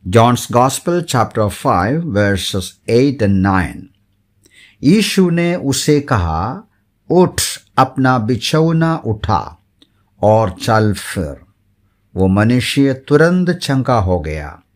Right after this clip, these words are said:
और अपना बिछौना उठाकर चलने लगा और वो सबत का दिन था।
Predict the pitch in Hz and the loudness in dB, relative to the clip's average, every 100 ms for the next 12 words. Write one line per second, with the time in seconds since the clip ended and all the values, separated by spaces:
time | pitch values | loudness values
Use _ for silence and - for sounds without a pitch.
0 | _ _ _ _ 90 107 107 107 104 95 | _ _ _ _ -2 0 0 -2 -2 -2
1 | 90 - 135 147 143 139 117 95 98 98 | -4 0 2 2 0 0 -2 -4 0 0
2 | 104 - 104 92 - 107 120 139 131 85 | 0 -4 -4 -4 -4 0 2 2 2 -2
3 | 73 69 - _ _ _ _ _ _ - | -6 -10 -14 _ _ _ _ _ _ -2
4 | 98 104 90 101 101 92 - - - - | 2 2 2 0 2 0 -4 -10 -6 -2
5 | 92 107 107 - 85 85 71 _ 82 87 | 0 0 -2 -10 -6 -6 -8 _ -6 -2
6 | 90 80 - - 80 - | -2 -4 -10 -14 -14 -18